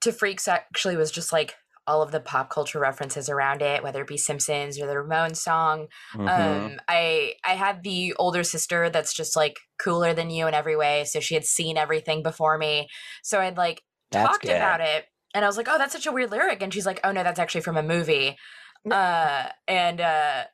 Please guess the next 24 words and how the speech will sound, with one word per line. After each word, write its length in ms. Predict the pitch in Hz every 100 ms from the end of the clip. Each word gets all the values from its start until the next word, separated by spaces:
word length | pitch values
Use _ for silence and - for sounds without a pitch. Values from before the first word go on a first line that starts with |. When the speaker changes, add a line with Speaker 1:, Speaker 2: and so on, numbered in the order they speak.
| -
Speaker 1:
she, 500 | - 196 180 165 -
she, 320 | - 208 196 180
I 100 | 175
don't, 180 | 247 - -
I'm 180 | 220 - _ _ -
almost 260 | 233 311 370
a 60 |
hundred 240 | 208 190 175
percent 280 | - 170
sure 280 | 156 175 156
she 160 | 147 151
probably, 460 | 156 139 151 143
like, 280 | 135 147 117
got 160 | 143 139
it 80 | 143
off 160 | 135
of, 100 | 147
like, 180 | 139 127
Napster 500 | 139 127 127 147 131
or 20 |
some 220 | 131 131
kind 180 | 127 135
of 60 | 123
torrent 360 | 139 127 139